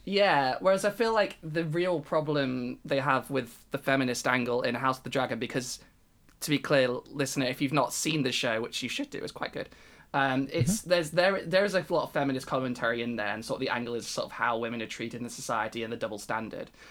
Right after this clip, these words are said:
Speaker 1: But also, like, it's sort of, it is kind of got some white feminism in its bones there a little bit. Like, it's,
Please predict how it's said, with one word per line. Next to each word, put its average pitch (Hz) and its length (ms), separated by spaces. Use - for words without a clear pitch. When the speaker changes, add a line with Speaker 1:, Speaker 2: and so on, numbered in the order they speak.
Speaker 1:
But 160 140
also, 214 460
like, 170 340
it's 180 220
sort 240 340
of, 147 300
it 151 140
is 226 160
kind 180 300
of 127 100
got 156 240
some 135 240
white 127 220
feminism 117 760
in 123 160
its 131 140
bones 120 440
there 113 220
a 113 60
little 117 220
bit. 110 280
Like, 127 320
it's, - 420